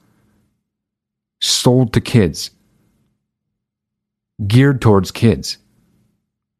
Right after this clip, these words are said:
that are involved with politics at all? That sucks. When I was a kid, all I knew about the president was, was that he had sick fucking hair,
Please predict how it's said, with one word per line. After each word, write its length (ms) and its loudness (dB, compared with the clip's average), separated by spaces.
that 180 2
are 120 6
involved 340 2
with 120 0
politics 580 0
at 180 -2
all? 220 2
That 160 -2
sucks. 1120 -2
When 160 4
I 80 2
was 140 2
a 40 0
kid, 260 2
all 260 4
I 80 2
knew 160 4
about 240 2
the 40 -4
president 380 0
was, 220 0
was 160 2
that 100 2
he 60 4
had 120 0
sick 840 -2
fucking 360 0
hair, 320 -6